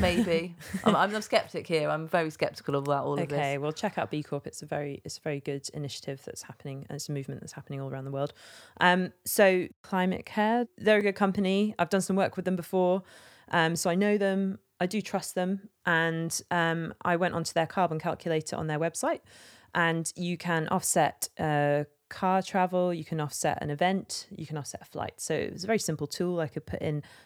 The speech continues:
Speaker 2: my destination and it's, uh, calculated the tons, and then it told me that to offset my flight, it would cost fifteen pounds.
Speaker 1: Wow,
Speaker 2: So the
Speaker 1: cheap.
Speaker 2: return flight, the two tons, uh, would cost fifteen pounds. And, um, that,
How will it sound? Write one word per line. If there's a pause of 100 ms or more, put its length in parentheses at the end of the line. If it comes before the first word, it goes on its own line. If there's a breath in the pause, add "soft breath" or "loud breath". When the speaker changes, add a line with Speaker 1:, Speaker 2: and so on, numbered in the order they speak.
Speaker 2:
my
destination
and
it's,
uh,
calculated
the
tons, (240 loud breath)
and
then
it
told
me
that
to
offset
my
flight,
it
would
cost
fifteen
pounds.
Speaker 1:
Wow,
Speaker 2:
So
the
Speaker 1:
cheap.
Speaker 2:
return
flight,
the
two
tons,
uh,
would
cost
fifteen
pounds. (640 loud breath)
And,
um, (180)
that,